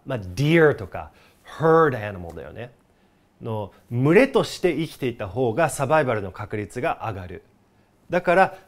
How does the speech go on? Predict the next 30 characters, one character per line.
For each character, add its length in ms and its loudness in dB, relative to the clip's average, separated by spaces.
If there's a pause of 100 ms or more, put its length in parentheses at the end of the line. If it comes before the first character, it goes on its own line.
(540)
ト 160 2
ラ 160 8
イ 80 10
ブ 80 2
で 100 -4
行 100 -10
こ 280 -12
う。 160 -20
生 80 -6
き 60 -18
て 100 -6
い 60 -8
こ 260 -12 (260)
う。 60 -4
群 100 2
れ 100 8
で 160 2
行 40 -12
こ 240 -10
う。 20 -14
ま 60 -6
あ、 40 -6
象 300 6
と 140 -2
か 100 -10
そ 200 -12
う 40 -10
だ 60 -12
よ 80 -14
ね。 140 -14